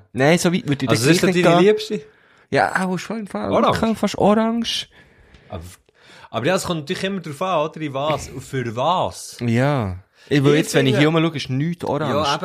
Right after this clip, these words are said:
Speaker 2: eben, und es
Speaker 1: Blau
Speaker 2: ist so
Speaker 1: ist viel,
Speaker 2: Blau
Speaker 1: merke
Speaker 2: ist
Speaker 1: ich
Speaker 2: viel,
Speaker 1: gut.
Speaker 2: aber das ist natürlich auch, weil man so dazu tendiert. Und in den Kleidern ist man ja auch sehr häufig sehr unspektakulär unterwegs, was die Farbe angeht.
Speaker 1: Ja.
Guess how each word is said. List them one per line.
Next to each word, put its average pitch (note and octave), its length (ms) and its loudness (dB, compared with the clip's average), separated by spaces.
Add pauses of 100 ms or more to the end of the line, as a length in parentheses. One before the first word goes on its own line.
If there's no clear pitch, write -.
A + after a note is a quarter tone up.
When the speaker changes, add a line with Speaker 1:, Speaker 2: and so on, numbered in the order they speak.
(100)
Speaker 2:
eben, C3+ 100 -4
und B2 140 -8
es - 40 -2
Speaker 1:
Blau B2 300 6
Speaker 2:
ist A3 60 0
so A3 60 2
Speaker 1:
ist D#3+ 160 -2
viel, D3 280 -2
Speaker 2:
Blau A2+ 400 -6
Speaker 1:
merke B2+ 100 2
Speaker 2:
ist - 180 -6
Speaker 1:
ich D3 80 -4
Speaker 2:
viel, D#3+ 120 -2
Speaker 1:
gut. B2 80 -6
Speaker 2:
aber B2 160 -6
das C3+ 180 -10
ist B2+ 120 -6
natürlich C#3 420 -4
auch, C3+ 180 -2
weil B2 140 -4
man A2 140 -4
so C3 140 -4
dazu B2 440 -4
tendiert. A#2 800 -4 (360)
Und A#2 80 2
in A2+ 60 2
den C3 120 4
Kleidern C3+ 480 2
ist B2+ 120 -2
man A#2+ 100 0
ja B2 100 0
auch G#2+ 160 0
sehr C#3+ 340 0
häufig C#3 580 0
sehr C3 360 0 (2500)
unspektakulär B2+ 1000 0
unterwegs, A#2+ 380 -2
was A#2+ 120 -8
die - 60 -20
Farbe A2 420 -4
angeht. G#2+ 280 2
Speaker 1:
Ja. G#2 300 4